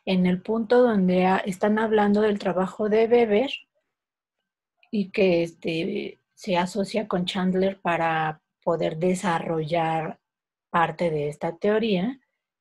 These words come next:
tienen que decir, ok, sí, el desarrollo práctico de esta teoría burocrática se hace con la innovación educativa, digo, innovación social,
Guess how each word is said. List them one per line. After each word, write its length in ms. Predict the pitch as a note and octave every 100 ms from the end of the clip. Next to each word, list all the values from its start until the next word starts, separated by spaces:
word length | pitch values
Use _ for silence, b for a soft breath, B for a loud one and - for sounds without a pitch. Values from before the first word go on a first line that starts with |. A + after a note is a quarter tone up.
| _ _ -
tienen 360 | F3+ F3+ F#3
que 120 | F#3+ G3
decir, 440 | F#3 F#3 G3+ F#3+ - -
ok, 240 | F#3+ F#3+ F#3 F#3
sí, 300 | G3 F#3 F3+
el 100 | F3
desarrollo 640 | F3 F3+ E3+ F#3 F#3 G3
práctico 920 | G3 G3+ - - G3 - F#3 A3 F3 - _ _ _
de 240 | F3+ E3
esta 260 | F3 F3+ F3
teoría 360 | F3 E3+ F3+
burocrática 1080 | F3 F#3 F#3+ G#3 G#3 G#3 A3 G3 A3 C4 - _ _ _ _ _
se 960 | - - F3 F3+ F#3+ G3 G3+ G#3 G3+ - _ b b _ -
hace 760 | F#3+ F3+ F#3 - G3+ G3 G3 -
con 560 | F3+ F3 F3+ F#3 F#3+
la 80 | F#3
innovación 600 | E3+ E3+ E3 D#3+ F#3 F3+
educativa, 760 | E3+ D#3+ F3 - A3 A3+ A#3+ - -
digo, 760 | F#3+ F3+ F3 E3+ F3 F3+ - -
innovación 500 | F#3 F#3 F3 F3+ G3
social, 460 | G#3 F#3 A3 B3